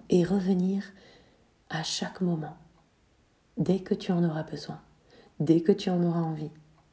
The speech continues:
tu peux venir t'y brancher. Alors, imprègne-toi de cet endroit. Comment il est ?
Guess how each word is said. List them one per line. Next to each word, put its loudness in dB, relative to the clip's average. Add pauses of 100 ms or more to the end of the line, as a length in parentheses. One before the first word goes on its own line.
(320)
tu 4
peux 2
venir 2
t'y -8
brancher. -8 (2250)
Alors, -4 (480)
imprègne-toi 0 (1040)
de 2
cet -6
endroit. -6 (1800)
Comment 2
il 0
est ? -10